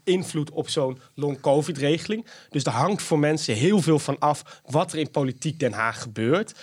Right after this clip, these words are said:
Ja, dus dat brengt ontegenzeggelijk druk met zich mee. Dus ja, ik voel die druk wel. Ehm, vind ik ook dat het heel veel werk is. Nou ja, je werkt wel hard als het goed is. Soms maak je ook lange dagen. Deels in de Kamer, deels daarbuiten, overal op plekken in het land.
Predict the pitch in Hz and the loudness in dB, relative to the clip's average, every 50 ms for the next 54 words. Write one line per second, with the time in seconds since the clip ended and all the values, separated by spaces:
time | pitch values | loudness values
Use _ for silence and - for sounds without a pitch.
0 | - - - - - - - 110 113 - 147 139 123 - 135 139 135 131 - - | -20 -16 -8 -6 -6 -4 -4 -6 -4 -2 -2 -4 -2 -2 -2 -2 -2 -4 -4 -2
1 | 214 208 196 - - 156 143 123 127 120 139 135 123 - - 135 113 113 113 - | 0 0 0 0 0 0 0 0 -4 -4 -4 -4 -4 -4 -6 -8 -8 -6 -4 -2
2 | 151 170 180 180 - - - - - _ - 113 117 - - - 104 117 104 98 | 0 2 0 0 -2 -10 -20 -20 -18 _ -6 -4 -4 -4 -4 -8 -8 -8 -4 -2
3 | 92 87 87 90 107 - - 120 117 - - - - - 170 170 160 135 127 110 | -2 -2 -2 -2 -2 -2 -2 -2 -2 -4 -8 -12 -4 0 2 4 4 4 2 0
4 | 104 - 123 120 - - 104 95 95 107 139 180 208 226 - - - - - - | -2 -2 -2 -4 -4 -4 -4 0 2 2 2 2 0 -2 -8 -14 -20 -20 -20 -20
5 | - _ _ _ - 127 123 120 120 120 - - _ _ - - - - 214 214 | -20 _ _ _ -2 0 0 0 -2 -4 -8 -16 _ _ -16 -6 -2 0 2 2
6 | - - - - 135 131 117 135 120 - 117 104 104 131 143 147 127 104 131 117 | 2 0 0 0 0 0 2 0 -2 -2 -4 -4 0 2 2 2 2 0 -2 -2
7 | 110 101 139 143 127 135 - - 110 113 98 - - - 139 - - 90 92 101 | -2 0 0 0 0 -2 -4 -4 -4 -4 -4 -4 -2 -2 -2 -2 -4 -6 -6 -6
8 | 98 127 113 104 113 - - 117 101 87 107 110 131 - - 151 - - - - | -4 -4 -4 -4 -4 -2 0 0 0 2 2 0 0 0 -2 -4 -4 -4 -8 -8
9 | - 175 151 - 208 240 233 - - - - - - - - - - 175 165 147 | -8 -6 -4 -2 -4 -4 -4 -6 -10 -10 -12 -14 -14 -16 -14 -4 0 2 2 4
10 | 127 135 127 120 120 - - - 131 113 123 120 117 113 110 107 95 110 107 117 | 4 2 2 0 -2 -2 0 0 2 2 4 2 4 2 2 0 0 0 0 0
11 | 139 151 - - 226 220 - - - - - _ - - 151 147 135 - - 165 | 0 -2 -2 -2 -4 -4 -4 -8 -18 -20 -20 _ 0 2 2 2 2 2 2 2
12 | 147 139 139 - 143 127 117 113 110 113 107 104 107 - 147 147 151 147 127 - | 2 0 0 0 -2 0 0 0 0 0 -2 -4 -2 2 4 6 6 6 4 2
13 | 123 104 107 120 120 120 113 113 - - 123 123 120 110 117 113 113 113 107 - | 0 0 2 2 2 2 2 0 0 0 0 0 0 0 -2 -2 -2 -2 -2 -2
14 | 139 120 107 - - 113 107 104 98 113 104 127 160 190 196 - - | 0 -2 0 -2 -4 -8 -6 -6 -4 -2 0 0 0 -2 -4 -8 -16